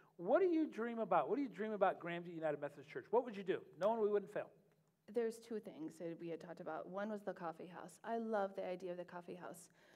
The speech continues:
Speaker 2: I mean, it's not just for the youth group, it's for everybody. I mean, it's a great jo-, time. There's no place in Dubuque like it. You know, what a chance to do mission in Dubuque.
Speaker 1: Yeah.
Speaker 2: You know, what a chance to have a environment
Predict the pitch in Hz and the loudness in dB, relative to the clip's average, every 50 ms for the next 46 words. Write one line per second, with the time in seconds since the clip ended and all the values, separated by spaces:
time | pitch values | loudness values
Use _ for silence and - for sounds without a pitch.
0 | - - _ - 262 269 262 269 262 254 - 277 277 302 320 339 330 - - 294 | -20 -16 _ -4 -2 -2 -2 -2 -6 -4 -4 -2 -2 -2 -4 -6 -10 -8 -8 -8
1 | 233 202 170 165 170 170 170 - 180 175 170 - 220 - - - 285 269 269 - | -6 -4 -6 -6 -6 -8 -10 -8 -8 -8 -8 -10 -16 -16 -12 -8 -8 -8 -8 -8
2 | 214 208 214 226 226 233 226 226 208 196 190 - 185 - - - - - - - | -10 -10 -10 -10 -8 -8 -8 -8 -8 -8 -10 -8 -10 -10 -10 -12 -12 -12 -10 -8
3 | 202 214 214 220 214 - 220 220 - 214 190 - 202 202 202 202 226 240 247 - | -8 -6 -6 -6 -6 -6 -8 -8 -8 -8 -8 -8 -8 -6 -4 -4 -4 -4 -8 -12
4 | - - 220 196 190 - - - - - - 202 185 175 180 190 202 196 - - | -12 -8 -6 -6 -6 -8 -12 -18 -20 -14 -8 -8 -6 -4 -4 -6 -8 -10 -16 -20
5 | - - - - - _ _ _ - 262 247 254 269 294 302 294 427 427 392 - | -20 -20 -20 -20 -20 _ _ _ -6 -6 -2 2 2 2 2 0 0 -2 -2 0
6 | 415 349 - 214 190 202 202 208 208 208 196 180 165 160 151 165 175 170 - - | 0 0 0 0 0 -2 -2 -2 -4 -8 -12 -8 -6 -6 -6 -6 -8 -12 -12 -12
7 | 180 - 101 - - - - - - _ _ _ _ _ _ _ - 220 233 233 | -12 -12 -12 -12 -16 -20 -20 -20 -20 _ _ _ _ _ _ _ -8 -6 -4 -2
8 | 226 214 214 - - - 196 196 226 254 285 294 294 - 254 247 240 233 - - | -2 -2 -2 -4 -6 -8 -8 -6 -4 -2 -2 -4 -4 -4 -6 -6 -6 -8 -10 -10
9 | 220 185 190 190 190 175 175 - - - 156 135 - - 190 - - 185 190 185 | -10 -8 -8 -6 -6 -6 -8 -8 -10 -16 -16 -16 -16 -16 -18 -14 -12 -10 -8 -8
10 | 202 196 202 196 - - 98 92 - - - - _ _ _ _ _ _ _ _ | -8 -10 -8 -8 -8 -8 -8 -10 -12 -16 -20 -20 _ _ _ _ _ _ _ _
11 | - 147 160 165 208 208 202 196 196 196 202 - - 196 220 226 262 254 - - | -8 -4 -4 -4 -2 -4 -4 -4 -4 -4 -4 -4 -4 -4 -4 -4 -4 -6 -8 -10
12 | - 240 226 214 220 214 - - 226 208 196 202 190 185 185 180 185 190 196 - | -10 -10 -8 -8 -10 -10 -10 -8 -8 -8 -8 -10 -10 -6 -4 -4 -4 -6 -8 -10
13 | - 190 180 175 170 175 - - - - - _ _ - 214 208 196 202 196 208 | -10 -6 -6 -4 -6 -6 -8 -12 -20 -20 -20 _ _ -8 -6 -6 -4 -2 -2 -2
14 | 233 254 262 240 202 185 190 190 - - - | -2 -2 -2 -2 -2 -2 -4 -6 -8 -10 -16